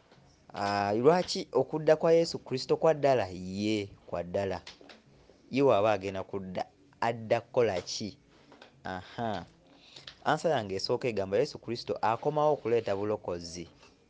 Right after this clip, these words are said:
eri abo abaamulindirira. Ebyo nno tubisanga mu Hebrews nine twenty-seven. Egamba,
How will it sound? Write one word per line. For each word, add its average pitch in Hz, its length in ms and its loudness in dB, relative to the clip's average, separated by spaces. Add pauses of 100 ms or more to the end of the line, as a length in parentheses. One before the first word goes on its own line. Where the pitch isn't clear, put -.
eri 120 260 2
abo 170 160 4
abaamulindirira. 139 1040 0 (500)
Ebyo 113 200 -2
nno 113 80 -4
tubisanga 101 480 -4
mu 101 120 -4
Hebrews 92 460 -6
nine 98 320 -6
twenty-seven. 90 680 -8 (720)
Egamba, 117 500 -2